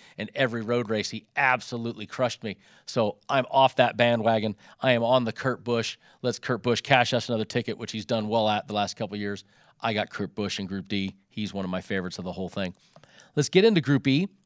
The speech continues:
And Group E is Justin Haley is your favorite at two thirty-five, Cole Custer two seventy,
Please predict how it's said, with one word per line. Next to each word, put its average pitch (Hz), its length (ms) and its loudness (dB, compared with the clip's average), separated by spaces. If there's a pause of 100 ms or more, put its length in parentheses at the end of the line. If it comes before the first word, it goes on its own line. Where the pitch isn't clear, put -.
(140)
And 123 120 -2
Group 131 240 0
E 170 200 -2
is 139 200 2
Justin 175 340 4
Haley 208 420 4
is 113 120 -2
your 104 80 -2
favorite 165 520 0 (320)
at 113 200 -4
two 131 160 0
thirty-five, 117 640 2 (300)
Cole 247 220 4
Custer 180 400 2
two 123 180 -4
seventy, 160 480 0